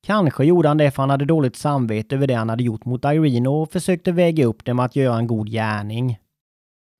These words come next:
Men år tjugohundratvå, när det hade gått mer än femtio år sedan Irene mördades, kontaktades polisen av en munk som hade något hemskt att berätta.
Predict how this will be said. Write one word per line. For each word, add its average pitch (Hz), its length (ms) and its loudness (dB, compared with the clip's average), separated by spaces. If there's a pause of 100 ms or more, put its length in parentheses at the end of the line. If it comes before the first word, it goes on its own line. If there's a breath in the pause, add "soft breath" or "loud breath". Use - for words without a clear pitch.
(200)
Men 180 320 0
år 190 280 2
tjugohundratvå, 180 1200 2 (120)
när 117 180 -8
det 117 60 -2
hade 113 180 -2
gått 123 260 -4
mer 139 200 0
än 147 100 0
femtio 170 600 -2
år 190 220 2
sedan 175 380 -2
Irene 165 400 0
mördades, 120 560 0
kontaktades 160 720 -4
polisen 143 520 -2
av 110 140 -4
en 135 180 2
munk 147 400 0
som 160 200 -6
hade 175 180 0
något 110 260 -4
hemskt 101 400 -8
att 131 140 -8
berätta. 113 580 -4